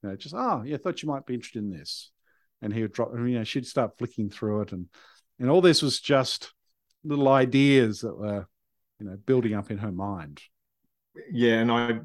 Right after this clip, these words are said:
Speaker 2: uh, if the episode was an hour and you've told that in probably ten or twelve minutes, then you've, you know, you had to make choices. So leaving,
Speaker 1: Yeah, oh, yeah,
Speaker 2: leaving
Speaker 1: you do,
Speaker 2: those
Speaker 1: you,
Speaker 2: two, you know.
Speaker 1: you leave
Speaker 2: Yeah.
Speaker 1: things out, right? Yeah.
Speaker 2: Yeah.
Speaker 1: Uh,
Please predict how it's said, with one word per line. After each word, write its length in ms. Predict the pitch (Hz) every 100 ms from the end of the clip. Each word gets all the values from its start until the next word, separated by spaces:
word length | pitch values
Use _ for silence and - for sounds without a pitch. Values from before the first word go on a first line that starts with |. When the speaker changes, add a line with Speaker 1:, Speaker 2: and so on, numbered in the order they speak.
| - -
Speaker 2:
uh, 100 | 110 - _ - _ _ _ - - _
if 200 | 147 127
the 240 | - 117 113
episode 420 | - 117 110 98
was 140 | 104
an 120 | 101 98
hour 420 | 117 110 90 117 -
and 200 | 107 104
you've 160 | 98
told 280 | - 104 92
that 140 | 98 92
in 100 | 85
probably 440 | 101 92 92 85 -
ten 180 | - 92
or 80 |
twelve 300 | - 98 90
minutes, 520 | 104 90 - - - _ - - - _ -
then 420 | 107 104 101 92
you've, 320 | 107 107 107 101 123
you 160 | 113
know, 60 | 95
you 100 | 107
had 140 | 104
to 60 | 92
make 140 | 90
choices. 400 | - 104 - 71
So 260 | - 98 92 -
leaving, 200 | 113 110
Speaker 1:
Yeah, 120 | - 95
oh, 20 |
yeah, 180 | 202 170
Speaker 2:
leaving 140 | 143
Speaker 1:
you 60 | 143
do, 120 | 143
Speaker 2:
those 120 | 143 135
Speaker 1:
you, 100 | 123
Speaker 2:
two, 220 | 90 -
you 80 | 98
know. 120 | 82 - - -
Speaker 1:
you 140 | 160
leave 200 | 160 151
Speaker 2:
Yeah. 40 |
Speaker 1:
things 260 | 127 107 101
out, 260 | 120 85 57
right? 200 | 95 - 104
Yeah. 180 | 101 80
Speaker 2:
Yeah. 120 | - 52 _ _ _ _ - - _ _ _ _ _ _ _ _ _ _ -
Speaker 1:
Uh, 260 | 117 117